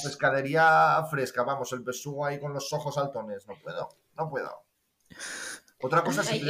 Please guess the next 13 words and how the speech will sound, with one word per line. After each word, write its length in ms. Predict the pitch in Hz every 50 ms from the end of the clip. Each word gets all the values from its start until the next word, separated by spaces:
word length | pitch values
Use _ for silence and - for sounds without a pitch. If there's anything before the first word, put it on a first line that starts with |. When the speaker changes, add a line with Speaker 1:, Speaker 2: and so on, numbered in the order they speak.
| 226
Speaker 1:
primero 80 | 247 -
que 40 | 294 277
Speaker 2:
que 40 |
Speaker 1:
sea. 280 | - - 135 120 107 98 90 - - - - - - - - - _ _ - - - - - - _ _ _ _ _ -
Speaker 2:
es 120 | 247 233
que 80 | - 359
es, 120 | 359 - - -
es 160 | - 254 247 -
que 80 | -
es 120 | 311 294 -
curioso 500 | - - 262 247 254 277 277 - 254 226
porque, 880 | - 202 190 - 208 196 190 190 185 - 95 123 180 202 196 190 185 180
em, 400 | 180 180 180 180 180 175 175